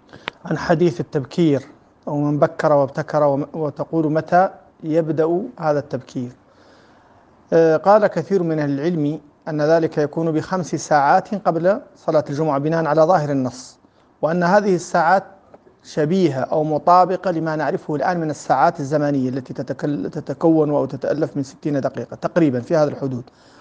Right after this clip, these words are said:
خمس ساعات زمنية قبل صعود الإمام على المنبر،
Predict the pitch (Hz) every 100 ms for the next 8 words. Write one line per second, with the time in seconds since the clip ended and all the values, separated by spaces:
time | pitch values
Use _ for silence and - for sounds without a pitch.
0 | - 180 180 170 - 160 - 190 - 170
1 | 160 156 196 214 190 185 208 - 160 180
2 | 156 160 165 208 160 151 139 107